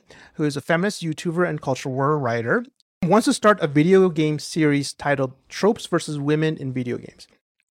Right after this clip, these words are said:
whose goal is to highlight how women are portrayed in video games. It's kind of a feminist critique of video games, and, uh,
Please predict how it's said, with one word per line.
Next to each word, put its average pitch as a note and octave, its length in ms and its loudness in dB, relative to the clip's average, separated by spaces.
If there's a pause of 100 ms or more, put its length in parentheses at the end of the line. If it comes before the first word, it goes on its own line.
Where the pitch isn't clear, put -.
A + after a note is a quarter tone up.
whose D3 120 -4
goal F3 240 2
is G#3 80 0
to F3+ 100 -2
highlight E3+ 420 4
how C#3 180 -2
women E3 400 0
are C3+ 160 -4
portrayed C3 360 -4
in B2+ 80 -6
video F#3 260 0
games. - 340 -16 (640)
It's - 120 -18
kind G#3 160 4
of C#4+ 80 4
a - 20 -4
feminist C4 340 2
critique A3+ 340 -2
of G3+ 80 -2
video D#3 220 2
games, D3+ 320 -2
and, C#3 320 -4
uh, D#3+ 80 -6